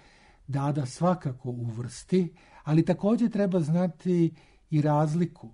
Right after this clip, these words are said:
Ja dolazim iz Beograda, gde je nadrealizam bio kanonska modernistička umetnost,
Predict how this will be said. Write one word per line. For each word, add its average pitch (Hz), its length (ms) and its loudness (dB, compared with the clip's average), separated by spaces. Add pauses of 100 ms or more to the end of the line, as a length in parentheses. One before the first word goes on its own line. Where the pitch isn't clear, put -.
(160)
Ja 135 100 -4
dolazim 143 480 0
iz 123 140 -4
Beograda, 139 840 -2
gde 143 180 -4
je 143 60 0
nadrealizam 143 840 -2
bio 147 220 0
kanonska 151 760 -2
modernistička 127 920 -8
umetnost, 175 760 -4